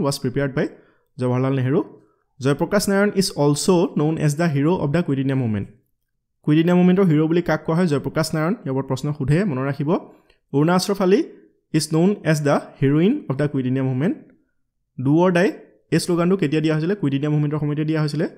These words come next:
গতিকে ইয়াৰ ওপৰত প্ৰশ্ন দেখা যায়। আৰু কুইড ইণ্ডিয়া মুভমেণ্টৰ সময়ত ভাইচৰয় কোন আছিলে, আপোনালোকে এখেতৰ নামটো এবাৰ নিজে পঢ়ি ল'ব। ঠিক আছে, নেক্সট ইয়াৰ পিছৰ প্ৰশ্ন চাওঁ। হু এমং দ্য ফলোয়িং এষ্টাব্লিছড ৰাণী লক্ষ্মীবাই ৰেজিমেণ্ট? তলৰ উল্লেখ কৰা সকলৰ ভিতৰত কোনে ৰাণী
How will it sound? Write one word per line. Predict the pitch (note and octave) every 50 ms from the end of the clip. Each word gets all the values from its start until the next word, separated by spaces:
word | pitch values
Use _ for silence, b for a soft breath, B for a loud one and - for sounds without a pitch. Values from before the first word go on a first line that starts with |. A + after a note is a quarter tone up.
| b b b b b b b -
গতিকে | C3+ B2+ C3+ C#3+
ইয়াৰ | C#3+ C3+
ওপৰত | C3 C#3+ D3 -
প্ৰশ্ন | C#3 C3 - D#3 D3 C#3+
দেখা | C#3 - D#3 D#3
যায়। | E3 F3+ G#3 A#3+ - - _ _ _ _ _ _ _ _ _ _ -
আৰু | B2+ C#3 D3 D3
কুইড | - D3+ C#3 D3+
ইণ্ডিয়া | D3+ E3 E3+ E3
মুভমেণ্টৰ | D#3+ D3 D3 D3 D3 D#3+ D3+
সময়ত | - B2+ B2+ F3+ B3+ -
ভাইচৰয় | B2+ B2 A#2+ - D3 C#3+ D3 D3
কোন | D3 C#3+ C3+
আছিলে, | - C#3+ E3+ A#3 B B B B B B B -
আপোনালোকে | B2+ A#2+ B2+ C3 C#3 C3+
এখেতৰ | B2 C3 B2 C3 C3 B2+
নামটো | B2 A#2+ A#2 B2+ A#2+
এবাৰ | B2+ D#3+ - - - - - A#2+
নিজে | A#2 A#2 B2+ D#3+ -
পঢ়ি | - B2 A2+ A#2 G#2+
ল'ব। | G#2 G#2+ G#2+ - - _ _ _ _ _ _ _ _ _ -
ঠিক | - D#3 F3+
আছে, | - A#3+ C4+ D4
নেক্সট | D3+ C3 - -
ইয়াৰ | D3+ C3+ C3+
পিছৰ | B2+ C#3+ C3 -
প্ৰশ্ন | C3 - D#3 D3+ -
চাওঁ। | F3+ F#3+ A#3 E4+ B B B B B B B _ _ _ _ _
হু | B2 C#3+ F3+ F#3
এমং | F3+ F3+ F#3 F#3+
দ্য | F#3+ F#3+ -
ফলোয়িং | F3+ E3 E3+ F#3 F#3 - C3+
এষ্টাব্লিছড | - - D#3 D3+ D#3 F#3 F#3+ F#3+ - - C3
ৰাণী | C3 C3+ D3 D#3 D#3+
লক্ষ্মীবাই | C#3+ C#3+ - D#3 D3 D3+ D#3 D#3
ৰেজিমেণ্ট? | C#3+ B2 B2 A#2 A2 G#2 G2+ - b b b b b b b _
তলৰ | C#3 C#3+ E3 F3+ F#3
উল্লেখ | F3+ F3+ F3 -
কৰা | F#3+ F#3 E3+
সকলৰ | F3+ E3 F3+ F#3 F3+ F3+
ভিতৰত | D#3 C3+ C3+ F#3 - - -
কোনে | D3 D3 E3 G#3 D4 - - - C3
ৰাণী | B2+ C3+ D3